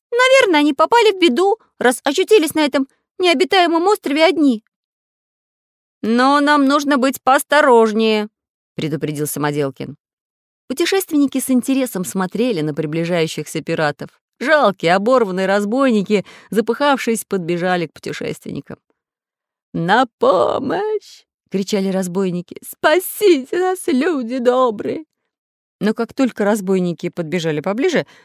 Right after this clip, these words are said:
то от удивления чуть не грохнулись на землю. «О,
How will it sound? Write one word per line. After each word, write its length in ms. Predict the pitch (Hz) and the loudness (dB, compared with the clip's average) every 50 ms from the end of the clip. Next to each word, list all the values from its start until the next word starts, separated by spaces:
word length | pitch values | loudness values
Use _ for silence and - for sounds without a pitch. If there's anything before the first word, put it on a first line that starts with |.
| _ _ _ _ - | _ _ _ _ -6
то 100 | - 214 | -2 -2
от 140 | 226 - 240 | -2 0 -2
удивления 520 | 220 202 240 226 240 262 285 294 302 294 | 0 0 2 2 4 2 2 2 2 0
чуть 220 | 277 - 285 269 | -2 -4 -6 -4
не 100 | 277 277 | -2 -2
грохнулись 540 | 277 254 254 240 226 - 262 262 285 - - | 0 2 2 0 0 0 -2 -2 -2 -4 -4
на 100 | 339 339 | -6 -4
землю. 440 | 339 349 285 226 185 160 151 151 156 _ _ _ _ _ _ _ _ _ _ _ _ _ _ - - 185 190 185 175 160 - _ _ _ _ _ _ _ - | -2 -2 -2 -2 -2 -4 -8 -12 -18 _ _ _ _ _ _ _ _ _ _ _ _ _ _ -18 -14 -12 -12 -12 -14 -16 -20 _ _ _ _ _ _ _ -6
«О, 1040 | - 180 208 302 294 294 302 302 302 302 302 302 302 285 285 277 269 254 226 170 143 | -2 0 2 2 2 2 2 2 2 2 2 2 2 2 0 0 0 -2 -2 -4 -8